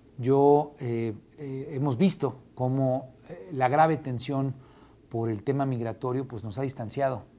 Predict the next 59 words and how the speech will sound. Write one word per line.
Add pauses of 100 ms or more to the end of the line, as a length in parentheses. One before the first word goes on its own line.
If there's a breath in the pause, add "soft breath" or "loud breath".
(140)
en,
eh, (460 loud breath)
eh,
con
el,
sobre
todo
con
este
nuevo
gobierno,
el
gobierno
de
Donald
Trump. (560 loud breath)
Es
evidente
que
el
tema
de
la
movilidad
laboral
entre
los,
los
tres
países
tiene
que
estar (120)
al
frente. (560 loud breath)
No
podemos
seguir
permitiendo
que
haya
estos
cuellos
de
botellas
y
lo
que
queremos
garantizar
es
competitividad.
Hay
que
poner
el
tema
de
la